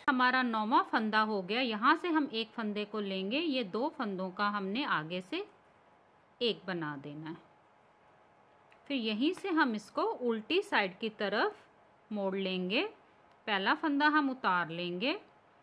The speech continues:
ये एक हो गया, दो,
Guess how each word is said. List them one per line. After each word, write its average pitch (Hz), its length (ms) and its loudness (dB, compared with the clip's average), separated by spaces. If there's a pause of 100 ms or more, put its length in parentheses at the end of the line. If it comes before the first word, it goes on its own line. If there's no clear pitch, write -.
(200)
ये 220 140 -2 (140)
एक 208 280 2
हो 220 120 0
गया, 269 320 2 (1040)
दो, 202 600 -2